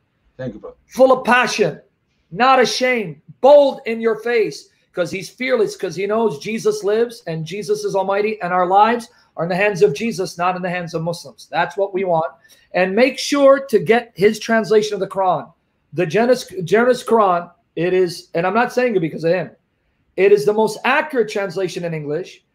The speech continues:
Speaker 2: so accurate that it reads badly in many places. When you read English, like, "Man, does Osama know English?" It's not because he doesn't know English. It's because he's trying to capture the mistakes of the Arabic into English. So when you read a line in his translation, it doesn't read smoothly.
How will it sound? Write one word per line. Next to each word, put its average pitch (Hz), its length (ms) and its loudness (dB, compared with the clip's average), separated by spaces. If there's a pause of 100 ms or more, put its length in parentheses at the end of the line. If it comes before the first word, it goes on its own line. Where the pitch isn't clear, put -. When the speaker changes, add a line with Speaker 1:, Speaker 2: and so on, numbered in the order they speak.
(100)
Speaker 2:
so 285 300 6
accurate 220 460 4
that 196 160 4
it 202 100 0
reads 208 300 2
badly 220 640 2 (100)
in 180 120 -6
many 196 220 -4
places. 202 500 -4
When 165 140 -8
you 185 80 -6
read 233 160 -4
English, 254 300 -4
like, 262 180 0
"Man, 254 260 2
does 175 140 -6
Osama 247 400 0
know 247 120 2
English?" 277 400 -2 (340)
It's 190 220 -2
not 302 300 4
because 233 680 2 (220)
he 190 140 0
doesn't 214 220 4
know 208 100 2
English. 214 400 -2
It's 165 120 -8
because 214 340 -2
he's 214 180 -8
trying 262 420 -2
to 247 180 -8
capture 240 760 2 (560)
the 156 180 4
mistakes 254 640 2
of 226 120 2
the 226 260 -6
Arabic 254 580 6
into 185 280 -4
English. 151 500 -8
So - 180 -10
when 180 120 -6
you 202 120 -4
read 262 220 0
a 254 60 4
line 226 520 2
in 196 120 -2
his 196 120 -2
translation, 214 580 0
it 208 60 -2
doesn't 202 320 2
read 220 200 2
smoothly. 233 500 0